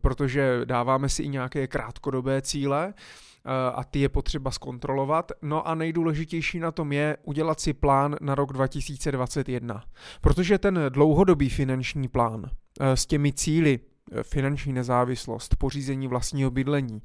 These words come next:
zajištění budoucnosti dětí a podobně, tak, eh, jsou věci, které jsou v budoucnu, mám většinou na to nějak nastavené, nějaké investice, odkládání pravidelné peněz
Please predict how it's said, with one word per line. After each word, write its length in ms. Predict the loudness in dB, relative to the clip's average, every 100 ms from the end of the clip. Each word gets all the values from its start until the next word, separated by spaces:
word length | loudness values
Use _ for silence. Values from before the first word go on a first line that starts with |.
| -16 -12
zajištění 600 | -6 -2 -2 -4 -4 -6
budoucnosti 680 | -4 -4 -4 -6 -10 -10 -12
dětí 460 | -8 -6 -6 -6 -6
a 40 |
podobně, 500 | -6 -6 -6 -4 -6 -6 -16 -18 0
tak, 240 | 0 2
eh, 120 | 2 4
jsou 220 | 6 8
věci, 280 | 8 6 0
které 280 | 4 6
jsou 200 | 6 2
v 80 | 0
budoucnu, 480 | 4 6 6 4 -2
mám 200 | -2 0
většinou 360 | -2 -4 -4 -2
na 120 | -2
to 120 | -2
nějak 360 | 0 0 0 -2
nastavené, 720 | -4 -2 0 2 4 2 2
nějaké 300 | 0 -2 -4
investice, 800 | -4 0 2 2 -4 -4 -2 -2
odkládání 760 | -4 -4 2 2 4 0 -2
pravidelné 600 | -2 -2 0 -2 -2 -6
peněz 440 | -8 -10 -10 -12